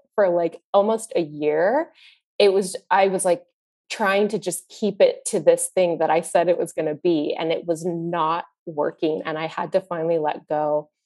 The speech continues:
of why it wasn't, who cares that it's not, it's not working. This new direction, as soon as I fully embraced it and surrendered, it was like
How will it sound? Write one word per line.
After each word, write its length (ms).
of 340
why 340
it 140
wasn't, 500
who 120
cares 360
that 100
it's 200
not, 220
it's 180
not 240
working. 480
This 220
new 120
direction, 520
as 120
soon 200
as 120
I 280
fully 280
embraced 560
it 120
and 140
surrendered, 760
it 120
was 140
like 140